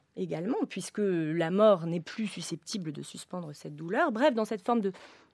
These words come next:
souffrance, euh, pure peut-être, ils sont là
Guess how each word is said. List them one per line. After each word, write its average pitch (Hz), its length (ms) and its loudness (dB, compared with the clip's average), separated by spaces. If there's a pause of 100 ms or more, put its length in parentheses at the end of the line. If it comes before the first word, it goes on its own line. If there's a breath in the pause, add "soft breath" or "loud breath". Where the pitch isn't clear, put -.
(100)
souffrance, - 840 -2
euh, 151 320 -8 (480)
pure 247 460 0
peut-être, 302 460 2
ils 254 120 2
sont 294 180 6
là 277 140 10